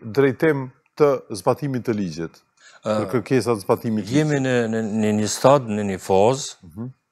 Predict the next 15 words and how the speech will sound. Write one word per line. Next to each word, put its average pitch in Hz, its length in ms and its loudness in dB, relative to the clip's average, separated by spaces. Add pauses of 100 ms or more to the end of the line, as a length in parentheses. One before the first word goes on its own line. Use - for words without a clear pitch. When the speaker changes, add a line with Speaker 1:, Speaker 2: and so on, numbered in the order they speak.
Speaker 2:
që 110 120 2 (300)
nuk 104 220 -2
e 101 40 -6
kemi 113 340 0
luksin 107 480 -2
me, 92 380 0 (420)
me 95 160 0
i 90 40 0
prit 101 300 0
vendimet 101 400 0
e 95 80 0
gjykatës, 95 440 2
se 92 140 -4
sigurisht 104 640 -2
që 92 200 2